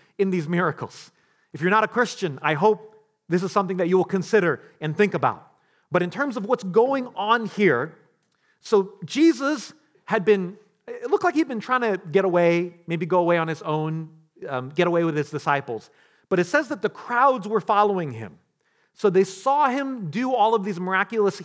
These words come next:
healings, and they were, they were flabbergasted. They were amazed, and they followed him. They chased Jesus wherever he went.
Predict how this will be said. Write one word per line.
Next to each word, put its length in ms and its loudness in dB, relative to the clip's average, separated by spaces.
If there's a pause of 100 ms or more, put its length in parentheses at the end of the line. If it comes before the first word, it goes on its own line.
(120)
healings, 600 -2 (380)
and 160 2
they 100 4
were, 340 2 (240)
they 140 4
were 160 4
flabbergasted. 800 -2 (640)
They 160 6
were 180 2
amazed, 680 -2 (380)
and 120 -8
they 80 -2
followed 420 0
him. 160 -14
They 140 -4
chased 500 -6
Jesus 420 -6
wherever 440 -2
he 140 -6
went. 220 -4